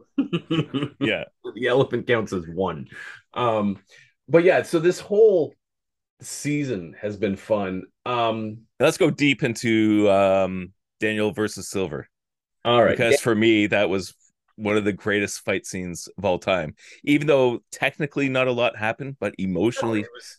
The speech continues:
Speaker 2: yeah.
Speaker 1: so much happened, was crazy.
Speaker 2: It was a, it was a big emotional fight in terms of, um, Daniel finally getting to exorcise the demons from Karate Kid three.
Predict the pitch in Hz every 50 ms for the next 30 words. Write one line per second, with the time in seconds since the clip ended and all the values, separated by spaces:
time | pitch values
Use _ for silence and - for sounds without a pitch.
0 | - - 139 113 - 147 151 165 156 139 123 - - - 107 95 87 - - 90
1 | 80 85 85 - - - 104 92 92 85 - 71 - _ _ _ _ _ _ _
2 | _ - 165 170 185 170 185 - - 180 160 175 165 147 190 214 214 208 180 160
3 | 156 165 160 - - 156 139 - - 147 135 123 123 - - - 127 127 127 -
4 | 151 143 143 127 120 120 120 120 120 117 117 113 113 107 110 113 - _ _ _
5 | _ _ _ _ _ _ _ _ _ _ _ - 107 107 101 98 95 90 87 85
6 | 64 57 53 104 _ _ _ _ _ _ _ _ _ _ _ _ _ _ _ -
7 | 135 120 107 143 135 139 151 160 160 151 - - 147 123 127 127 123 120 113 101
8 | 95 113 110 110 104 117 - - - 107 - - 113 - - 110 104 101 - 101
9 | 90 92 98 98 98 90 87 - - 85 87 - 98 90 87 87 - 87 76 -
10 | - 76 58 -